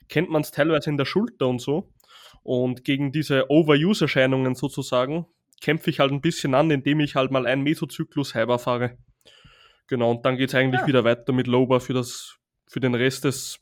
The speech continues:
Speaker 1: schauen wir mal, vielleicht für den Rest des Jahres, man weiß nicht. Aber genauso funktioniert's bei mir.
Speaker 2: Hm. Ja, das ist aber eine gute Idee, den ganzen Stimulus dann auch mal wieder zu resetten. Sicher eine gute Idee.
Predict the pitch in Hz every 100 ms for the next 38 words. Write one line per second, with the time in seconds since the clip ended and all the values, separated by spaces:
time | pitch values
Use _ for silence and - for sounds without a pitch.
0 | - - 135 135 123 120 - 139 139 151
1 | 139 139 139 139 135 151 151 - - 131
2 | 117 113 123 135 - _ _ _ _ _
3 | _ - 170 135 127 127 131 131 120 120
4 | 127 - 131 135 - _ _ _ _ _
5 | _ _ _ _ _ _ _ _ _ _
6 | _ _ 302 269 - _ - 165 185 240
7 | - - 196 175 170 180 180 - - 196
8 | 190 226 202 170 147 156 160 165 - 185
9 | 175 170 - 165 - 190 185 170 170 170
10 | 160 156 - 170 165 160 - 160 156 156
11 | _ _ - - - - 175 170 170 -
12 | 165 - 160 156 _ _ _ _ - 185
13 | 165 156 160 156 156 143 156